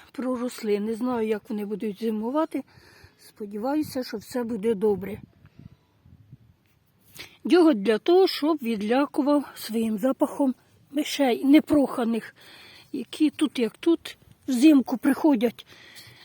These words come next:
до наших рослин і буває, що з'їдають тюльпани. Так що, знову ж таки, сподіваюся, що буде все добре. Цибулини гарні, великі. Цьогорічні цибулини я посадила, ті, що куплені цього року,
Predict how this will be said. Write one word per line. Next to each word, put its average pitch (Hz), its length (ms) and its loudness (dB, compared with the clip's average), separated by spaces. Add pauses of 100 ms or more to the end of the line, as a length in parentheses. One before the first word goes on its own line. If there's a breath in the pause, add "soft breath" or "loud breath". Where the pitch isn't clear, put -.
до 233 140 -4
наших 254 400 -4
рослин 349 440 2 (180)
і 339 100 6
буває, 269 500 2
що 247 220 -4 (480 soft breath)
з'їдають 240 540 -2
тюльпани. 233 540 -4 (760 soft breath)
Так 294 160 -12
що, 294 140 -4
знову 285 300 2
ж - 100 -8
таки, 247 240 -8
сподіваюся, 247 760 0
що - 160 -6
буде 208 240 -4
все 233 300 -4
добре. 208 460 0 (460 loud breath)
Цибулини 269 600 2
гарні, 233 400 0
великі. 277 580 0 (400 loud breath)
Цьогорічні 285 640 2
цибулини 294 580 2
я 254 200 0
посадила, 269 680 -2
ті, - 160 -6
що 269 140 -4
куплені 214 560 -2
цього 196 380 -4
року, 269 360 -6